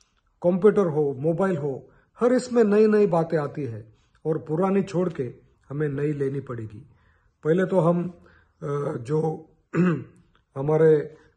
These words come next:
लेजर रहते हैं उसमें हम सब लिखते थे हमारा हिसाब किताब, जिसे हम खतावनी कहते हैं, लेकिन उसके बाद ईआरपी आया, एसएपी आया,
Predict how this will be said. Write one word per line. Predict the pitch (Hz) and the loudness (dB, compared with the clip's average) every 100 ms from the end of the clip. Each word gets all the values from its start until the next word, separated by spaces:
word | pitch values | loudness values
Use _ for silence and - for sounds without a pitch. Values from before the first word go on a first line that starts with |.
| - | -10
लेजर | 143 160 165 196 | 0 4 4 6
रहते | 175 165 165 | 6 6 4
हैं | |
उसमें | 156 156 180 185 | 2 -2 0 2
हम | 170 160 | 2 0
सब | - 156 | -2 -2
लिखते | 143 147 - | -4 -4 -4
थे | 156 147 | -2 -2
हमारा | 117 139 139 | -4 -6 -6
हिसाब | 131 120 143 135 | -6 -8 -10 -12
किताब, | - 127 127 117 _ _ _ - | -10 -10 -12 -14 _ _ _ -18
जिसे | 131 175 | -6 -2
हम | 156 | -2
खतावनी | 151 139 170 170 165 | -2 -2 2 2 2
कहते | 156 131 - | 0 -4 -6
हैं, | 110 - _ _ _ | -12 -14 _ _ _
लेकिन | 147 143 175 | -10 -4 -2
उसके | 170 - | -2 -2
बाद | 165 165 151 | 0 0 0
ईआरपी | 156 160 156 160 | 0 0 0 -4
आया, | 135 127 120 - - - - 147 | -6 -6 -10 -14 -20 -20 -14 -10
एसएपी | 147 175 160 156 | -4 -2 -2 -2
आया, | 127 120 113 - | -2 -6 -10 -16